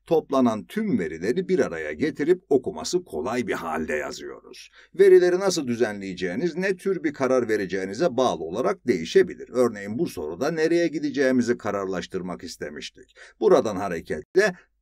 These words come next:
böyle bir tablo düzenledik. Daha pek çok farklı şekilde düzenleyebilirsiniz. Burada, yani son aşamada bir karar verdik. Oluşturduğumuz tablodan anlamlı bir sonuç elde ederek bir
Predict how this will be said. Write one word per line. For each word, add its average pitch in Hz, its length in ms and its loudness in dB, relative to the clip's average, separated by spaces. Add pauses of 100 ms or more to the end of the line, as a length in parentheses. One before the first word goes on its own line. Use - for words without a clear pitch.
böyle 190 320 6
bir 120 120 2
tablo 80 380 -8
düzenledik. - 800 -18
Daha 87 260 -4
pek 127 300 -2
çok 85 240 -6
farklı 87 320 -6
şekilde 82 500 -6
düzenleyebilirsiniz. 95 1200 -2 (200)
Burada, 147 640 6 (160)
yani 107 320 0
son 185 420 -2
aşamada 92 1000 -6
bir 143 280 -2
karar 117 520 -2
verdik. 65 480 -10 (180)
Oluşturduğumuz 131 960 2
tablodan 92 760 -4
anlamlı 90 580 -2
bir 131 120 0
sonuç 139 520 -4 (100)
elde 76 320 -6
ederek 120 540 -2
bir 156 300 -2